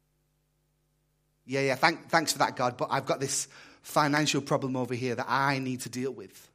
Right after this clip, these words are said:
I've got this relational problem over, over here that needs my attention."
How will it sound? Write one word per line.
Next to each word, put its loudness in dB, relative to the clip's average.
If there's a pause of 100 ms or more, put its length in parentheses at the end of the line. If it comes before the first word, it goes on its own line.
(1400)
I've -6
got 4
this 0 (260)
relational 4
problem 0
over, -4
over -2
here -2
that -6
needs 0
my 2
attention." -4